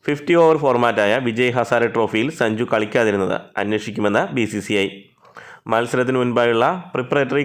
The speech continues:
ക്യാമ്പിന് താൻ അവൈലബിൾ അല്ലെന്ന് സഞ്ജു അറിയിച്ചതായാണ് വാർത്തകൾ. അതിനാൽ തന്നെ സഞ്ജുവിനെ സ്ക്വാഡിൽ ഉൾപ്പെടുത്തിയിരുന്നില്ല. സഞ്ജു ഉറപ്പില്ലാത്തതിനാൽ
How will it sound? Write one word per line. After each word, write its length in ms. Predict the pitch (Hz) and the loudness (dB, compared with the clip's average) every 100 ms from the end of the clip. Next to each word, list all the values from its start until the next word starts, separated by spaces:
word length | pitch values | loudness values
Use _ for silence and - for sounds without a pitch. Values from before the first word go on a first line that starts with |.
| 135 | 0
ക്യാമ്പിന് 340 | 113 110 107 85 117 | -2 0 0 0 -2
താൻ 140 | 107 107 107 | -2 -2 -2
അവൈലബിൾ 400 | 110 120 120 117 | 0 2 2 2
അല്ലെന്ന് 260 | 104 104 156 165 | 0 0 -2 -2
സഞ്ജു 280 | 113 110 135 170 - - - | -2 0 -4 -4 -14 -6 -2
അറിയിച്ചതായാണ് 680 | 117 131 135 123 104 98 135 120 | 0 0 0 0 2 0 0 0
വാർത്തകൾ. 400 | 98 98 95 101 - _ - - - 117 | 0 0 -2 -2 -8 _ -20 -16 -4 0
അതിനാൽ 220 | 135 156 147 | 2 0 0
തന്നെ 160 | 135 - 147 | 0 0 0
സഞ്ജുവിനെ 360 | 131 131 117 139 | 0 2 2 0
സ്ക്വാഡിൽ 440 | - 117 110 101 - 110 | 0 2 2 0 -2 -4
ഉൾപ്പെടുത്തിയിരുന്നില്ല. 680 | 104 113 101 101 95 95 101 - - _ - - _ - | -2 -2 0 0 0 0 -2 -4 -18 _ -20 -20 _ -4
സഞ്ജു 260 | 123 139 151 | -2 0 2
ഉറപ്പില്ലാത്തതിനാൽ 680 | 143 143 147 135 120 117 | 0 0 0 2 2 0